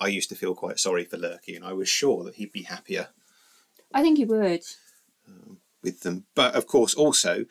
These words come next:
Speaker 1: uh, I really enjoyed the slapstick villain comedy that was in there with them
Speaker 2: Mm.
Speaker 1: running into each other, um, getting hoisted by their own petard when their bombs and guns went off in their own faces. I mean, there's one moment where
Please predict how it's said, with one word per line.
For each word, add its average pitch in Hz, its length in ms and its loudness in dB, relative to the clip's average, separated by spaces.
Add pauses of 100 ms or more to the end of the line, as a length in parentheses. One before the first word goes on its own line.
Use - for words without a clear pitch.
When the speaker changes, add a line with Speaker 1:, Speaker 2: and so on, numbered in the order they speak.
(360)
Speaker 1:
uh, 113 240 -2
I 117 120 4
really 110 340 4
enjoyed 107 320 0
the 110 80 -2
slapstick - 520 -2
villain 98 260 -2
comedy 101 480 -4
that 98 120 -6
was 95 160 -6
in 110 160 -4
there 82 240 -10
with 90 160 -8
them 92 220 -8 (140)
Speaker 2:
Mm. 170 120 -16 (180)
Speaker 1:
running 190 280 4
into - 260 -2
each 104 200 -2
other, 95 520 2 (140)
um, 90 420 -12 (1160)
getting 98 420 2 (560)
hoisted - 340 2
by 104 140 4
their 104 100 4
own 104 140 2
petard 104 500 2
when 92 160 -2
their 95 140 0
bombs 101 420 0
and 92 160 -6
guns 95 260 -2
went 92 180 -2
off 104 160 -4
in 90 60 -4
their 90 120 -2
own 90 140 -2
faces. 101 480 -2
I - 40 -4
mean, 92 120 -4
there's 92 180 -2
one 107 160 2
moment 95 340 -2
where 95 300 0